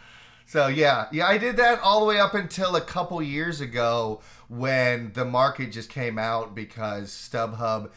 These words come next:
and Ticketmaster basically took over the entire secondary market themselves. So then it, it made it not any profitable anymore. And so that's when I,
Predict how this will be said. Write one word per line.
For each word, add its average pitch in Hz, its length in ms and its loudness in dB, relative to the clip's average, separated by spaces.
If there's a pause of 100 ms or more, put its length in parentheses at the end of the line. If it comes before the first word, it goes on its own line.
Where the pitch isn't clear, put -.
(180)
and 107 180 -10
Ticketmaster 104 840 -8
basically 104 680 -12
took - 220 -8
over 113 300 -4
the 107 140 -8
entire 104 420 -8
secondary 107 540 -10
market 104 400 -8
themselves. 90 800 -12 (360)
So 113 220 -6
then 107 220 -2
it, 113 240 -12
it 127 160 -6
made 127 180 0
it 113 140 -8
not 113 240 -2
any 107 160 -8
profitable 113 640 -4
anymore. 95 360 -10
And 92 180 -14
so 110 160 -10
that's 107 320 -6
when 110 140 -8
I, 95 220 -8